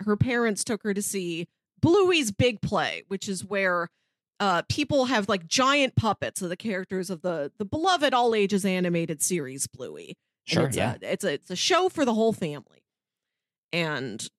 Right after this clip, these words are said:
Speaker 1: they did this Sunday morning. And then later that night, we were over, uh, at her parents' house having dinner together for Father's Day. And she liked the show and she wanted to put on a puppet show for all of us.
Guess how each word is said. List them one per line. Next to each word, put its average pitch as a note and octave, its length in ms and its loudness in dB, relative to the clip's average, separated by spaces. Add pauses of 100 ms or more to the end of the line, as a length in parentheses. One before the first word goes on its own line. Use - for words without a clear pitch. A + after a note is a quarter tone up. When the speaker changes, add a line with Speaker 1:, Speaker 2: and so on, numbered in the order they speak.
(120)
Speaker 1:
they G#3+ 140 2
did C4+ 200 0
this C4+ 140 4
Sunday A3+ 420 4
morning. D#3+ 460 0 (160)
And F#3 120 0
then F#3+ 120 2
later B3+ 280 2
that G#3 220 0
night, E3+ 200 -2
we F3+ 120 -4
were F3+ 120 0
over, F3+ 480 -2
uh, - 20 -8 (220)
at F3 100 -6
her F3 100 -4
parents' D3+ 400 -8
house D#3 240 -4
having A#3 200 -2
dinner B3+ 260 0
together C#4+ 300 -6
for F#4 140 -16
Father's G4+ 540 0
Day. - 320 -8 (480)
And D#3+ 280 -2
she A#3 140 2
liked C#4 320 0
the - 80 2
show F#3 380 2
and F#3 140 2
she A#3 120 -2
wanted G3+ 280 2
to A3 60 0
put G#3 160 -2
on F#3+ 120 2
a E3 60 -2
puppet F3 420 -2
show D3+ 220 -2
for C3+ 220 -8
all G#2 180 -6
of - 140 -14
us. - 280 -10